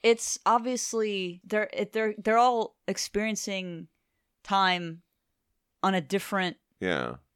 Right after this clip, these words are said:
Speaker 1: in a different way than we are experiencing time.
Speaker 2: I think
Speaker 1: So
Speaker 2: that, um, when we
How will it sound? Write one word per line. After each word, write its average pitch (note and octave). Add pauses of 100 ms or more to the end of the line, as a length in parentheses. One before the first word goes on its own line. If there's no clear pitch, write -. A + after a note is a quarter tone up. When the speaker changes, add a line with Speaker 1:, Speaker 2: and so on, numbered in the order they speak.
(240)
Speaker 1:
in G3
a G3
different F#3+
way E3
than E3
we E3
are D#3+
experiencing D#3+
time. - (120)
Speaker 2:
I A#2
think C3+
Speaker 1:
So E3
Speaker 2:
that, A#2
um, F2
when G2+
we F#2